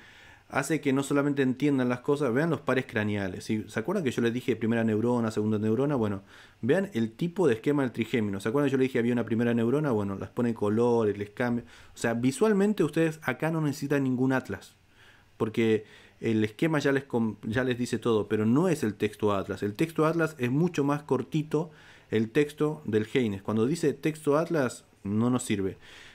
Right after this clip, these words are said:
En neuroanatomía también hay un, en ne-, el, hay un Netter, por ejemplo, que dice también texto atlas, ta-, que tampoco sirve. O sea, servir sirve, pero no,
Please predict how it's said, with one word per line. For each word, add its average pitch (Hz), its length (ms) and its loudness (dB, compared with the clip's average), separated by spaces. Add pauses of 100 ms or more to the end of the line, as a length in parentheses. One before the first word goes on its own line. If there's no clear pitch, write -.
(100)
En 113 140 2
neuroanatomía 139 580 2
también 120 340 2
hay 101 160 0
un, 104 100 -4
en 104 340 0
ne-, 143 180 2
el, 117 200 0
hay 120 100 2
un 123 160 4
Netter, 143 300 2
por 123 100 0
ejemplo, 123 320 -2
que 113 80 -2
dice 110 160 -4
también 113 240 0
texto 139 320 -2
atlas, 147 260 -2
ta-, 104 200 -4
que 101 100 -2
tampoco 110 460 0
sirve. 95 320 -6 (200)
O - 60 -16
sea, 123 140 0
servir 131 280 2
sirve, 135 300 4
pero 95 160 -4
no, 107 260 -2